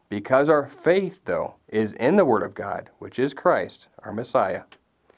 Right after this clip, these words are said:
then if we really believe the Word of God to be true,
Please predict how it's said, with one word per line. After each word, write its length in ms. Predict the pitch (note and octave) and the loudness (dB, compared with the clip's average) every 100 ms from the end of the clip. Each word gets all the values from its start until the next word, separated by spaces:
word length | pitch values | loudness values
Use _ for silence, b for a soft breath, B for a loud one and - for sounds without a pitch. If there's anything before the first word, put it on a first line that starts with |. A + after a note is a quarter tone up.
| b b b | b b b
then 160 | A2 G#2+ | -2 0
if 120 | G2 | 2
we 120 | A2 | 0
really 560 | G2 F#2 A2+ C3+ D3+ D3+ | 0 0 2 4 4 4
believe 500 | C3+ C3 A#2 G2 - | 2 2 2 0 -2
the 120 | F#2+ | -2
Word 200 | F#2+ G#2 | 0 0
of 140 | A2+ | 0
God 260 | A2 G2+ G2 | 0 0 -2
to 100 | G2 | -6
be 140 | G2 | -10
true, 420 | F#2 - A#2 C#3 | -8 -2 -2 -2